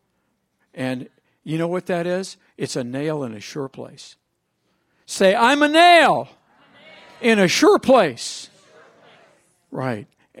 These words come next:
God's given you some nails to use. We'll talk about that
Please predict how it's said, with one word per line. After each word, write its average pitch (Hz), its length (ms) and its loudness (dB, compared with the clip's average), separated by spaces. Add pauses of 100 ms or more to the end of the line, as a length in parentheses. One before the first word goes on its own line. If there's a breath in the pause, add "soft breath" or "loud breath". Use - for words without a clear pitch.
(200)
God's 190 300 -2
given 185 280 -2
you 143 120 -6
some 131 240 -8
nails 135 440 -6
to 127 140 -10
use. 120 420 -6
We'll 120 140 -10
talk 143 300 -8
about 117 260 -14
that 123 220 -16